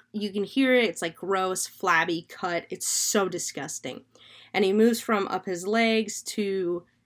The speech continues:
his nether regions, and then the next shot, you see this lump of meat hit the ground, and Robbie's, like, stabbing at it, like,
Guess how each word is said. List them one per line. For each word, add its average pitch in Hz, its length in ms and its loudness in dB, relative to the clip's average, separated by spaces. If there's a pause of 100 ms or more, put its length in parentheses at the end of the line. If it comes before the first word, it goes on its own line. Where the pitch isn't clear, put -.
(240)
his 196 220 -2
nether 196 280 2
regions, 170 720 -2
and 180 160 -6
then 185 140 -2
the 180 80 -2
next 180 240 -4
shot, 180 260 -2
you - 60 -10
see 185 160 -6
this 165 180 -8
lump 180 300 -4
of 202 160 -2
meat 196 240 -4
hit - 160 -8
the 180 80 -4
ground, 175 540 -4
and 170 100 -6
Robbie's, 170 360 -2
like, 156 140 -4
stabbing 185 640 0
at 160 180 -2
it, 156 240 -6
like, 147 220 -8